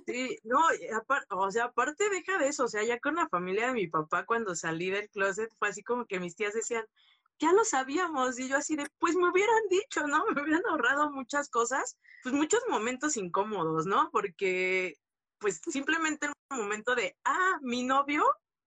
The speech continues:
pues, no estaba chido, ¿no? <laughs> Y de parte de la familia de mi papá también he recibido muchísimo apoyo.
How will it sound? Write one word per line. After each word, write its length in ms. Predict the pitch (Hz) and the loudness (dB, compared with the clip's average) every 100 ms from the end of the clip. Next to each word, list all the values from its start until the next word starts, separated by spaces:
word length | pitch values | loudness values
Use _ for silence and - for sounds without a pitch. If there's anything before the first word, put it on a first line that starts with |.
| _ _ _ _ _ _ _ _ | _ _ _ _ _ _ _ _
pues, 140 | 185 160 160 165 - - _ _ | -10 -8 -8 -12 -18 -20 _ _
no 100 | 220 | -4
estaba 280 | 220 226 196 | 0 0 0
chido, 340 | 185 208 196 | -2 -2 0
¿no? 160 | 196 330 480 - - - _ | 2 0 -2 -18 -20 -20 _
<laughs> 260 | - - _ _ _ _ - - - - | -10 -10 _ _ _ _ -20 -20 -20 -12
Y 340 | 226 233 233 - _ _ _ _ _ - | -6 -4 -4 -6 _ _ _ _ _ -4
de 200 | 208 214 | -2 0
parte 380 | 240 240 320 - - | -2 0 -2 -4 -6
de 180 | 196 | -2
la 120 | 190 180 | 0 -2
familia 280 | 202 208 | -4 -4
de 40 | 262 | -2
mi 40 | |
papá 240 | - - - | -2 -2 -2
también 460 | 226 214 214 226 _ _ | 0 0 0 -2 _ _
he 80 | 214 | -2
recibido 460 | 233 220 180 190 | 0 0 0 0
muchísimo 500 | 190 175 - 196 208 | 0 -6 -8 -6 -2
apoyo. 500 | 170 185 190 208 349 | -2 0 2 2 -2